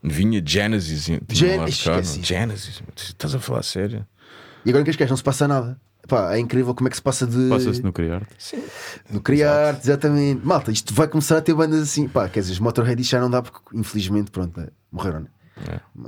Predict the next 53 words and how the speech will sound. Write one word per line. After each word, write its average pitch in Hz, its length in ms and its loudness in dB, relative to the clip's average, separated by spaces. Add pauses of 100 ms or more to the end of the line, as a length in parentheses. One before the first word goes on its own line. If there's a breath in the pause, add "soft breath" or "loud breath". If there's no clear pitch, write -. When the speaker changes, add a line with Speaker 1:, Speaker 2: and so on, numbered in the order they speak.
(160)
Speaker 2:
Quer - 80 2
dizer, 175 120 4
Motorhead 160 340 4
acho 170 100 0
que - 60 -10
vão 165 40 0
continuar. 160 400 2
Agora, 120 160 2
por 120 80 -6
falar 120 220 2
nisso, 123 180 0
já 135 100 2
se - 100 -8
fala 131 200 2
de, 127 320 0 (540 loud breath)
que - 80 -2
é 139 40 6
agora 143 180 4
uma 151 100 2
cena 151 260 2
nova 156 520 0 (260 loud breath)
de 117 80 2
inteligência 135 380 2
artificial, 143 540 2
já 143 120 0
se - 160 -2
fala 143 320 2
de 131 160 -4
ter 147 240 2
o 147 100 2
Lemmy 147 360 2
em 139 100 0
palco, 151 560 -2 (340 loud breath)
não 147 280 4
tendo. 156 420 2
Claro 123 160 0
que - 80 -8
aquele 113 180 -4
fã - 160 -2
antigo 120 240 -2
diz, 123 140 0
"Não, 135 200 2
mano, 98 120 -4
estás 104 220 -4
a 110 40 -2
brincar, 101 300 -4
isto 107 160 -2
é 107 80 0
mesmo 120 200 0
para 120 100 0
fazer 120 260 0
guito." 113 300 -4
Epá, 123 260 -2